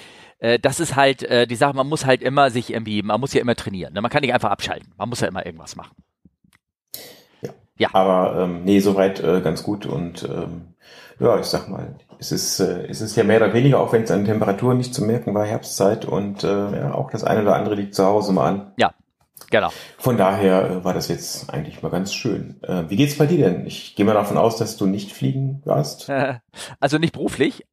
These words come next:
Speaker 1: ähm,
Speaker 2: Ah.
Speaker 1: ah, ja, ja, ne, wobei ich hab also Flüge gemacht, also ich habe, äh, Folgendes: Ich habe, ähm,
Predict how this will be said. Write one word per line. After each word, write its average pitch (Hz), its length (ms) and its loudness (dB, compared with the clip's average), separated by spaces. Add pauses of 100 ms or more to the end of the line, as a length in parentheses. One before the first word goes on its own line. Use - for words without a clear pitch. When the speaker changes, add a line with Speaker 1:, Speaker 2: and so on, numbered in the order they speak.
(100)
Speaker 1:
ähm, 147 360 2
Speaker 2:
Ah. 147 260 2
Speaker 1:
ah, - 160 -14
ja, 131 160 4 (580)
ja, 151 140 4 (440)
ne, 156 200 2
wobei 165 440 2
ich 185 240 -4
hab 202 200 0
also 156 300 2
Flüge 185 320 -8
gemacht, 131 380 -2
also 139 180 0
ich 131 220 -8
habe, 147 600 4
äh, 127 220 2
Folgendes: 156 440 -4
Ich 123 180 -10
habe, 117 460 4
ähm, 101 420 -2